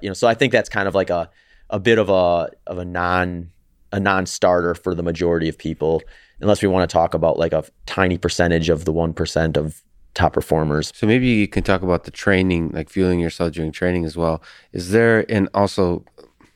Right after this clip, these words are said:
Speaker 2: as, as part of that, is it possible to train mostly fasted?
Speaker 1: Mm-hmm.
Speaker 2: 'Cause, 'cause, uh, as a side comment, I, let me just say, I, like,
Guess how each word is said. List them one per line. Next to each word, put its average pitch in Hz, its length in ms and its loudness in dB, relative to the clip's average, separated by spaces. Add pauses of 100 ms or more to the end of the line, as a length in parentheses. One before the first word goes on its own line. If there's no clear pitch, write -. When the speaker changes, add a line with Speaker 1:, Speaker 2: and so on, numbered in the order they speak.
(640)
Speaker 2:
as, - 180 -16
as 101 140 -10
part 107 260 2
of 98 80 2
that, 87 240 2
is 92 140 -8
it 90 80 -8
possible 104 420 2
to 98 100 0
train 90 600 0 (180)
mostly 95 500 0
fasted? 101 600 -2 (380)
Speaker 1:
Mm-hmm. 151 160 0 (460)
Speaker 2:
'Cause, 107 240 -4
'cause, 107 200 0
uh, 107 360 2
as 95 320 0
a 92 100 0
side 110 340 0
comment, 101 320 2
I, - 280 -4 (140)
let 101 140 -2
me 92 100 2
just 82 200 -8
say, 87 220 4
I, 90 260 4 (420)
like, 87 500 0